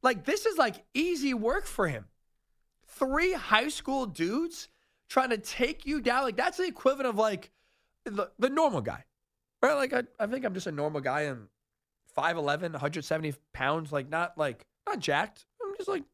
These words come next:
I don't know, just, like, a, whatever. I'm just, I'm a person, a normal guy. That's, like, the equivalent of, like, three five-year-olds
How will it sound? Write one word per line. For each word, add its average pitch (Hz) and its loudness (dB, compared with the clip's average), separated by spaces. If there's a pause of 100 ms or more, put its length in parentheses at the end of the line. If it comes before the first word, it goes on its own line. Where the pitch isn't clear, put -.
I 262 -4
don't 262 -2
know, 156 0
just, 202 -10
like, 208 -10
a, 185 -12
whatever. 180 -6
I'm 151 -12
just, 160 -14 (140)
I'm 175 -14 (100)
a 285 0
person, 185 2
a 220 2
normal 339 0
guy. 156 0 (560)
That's, 294 4
like, 330 -2
the 294 2
equivalent 269 2
of, 240 -2
like, 180 -2 (100)
three 233 -2
five-year-olds 160 0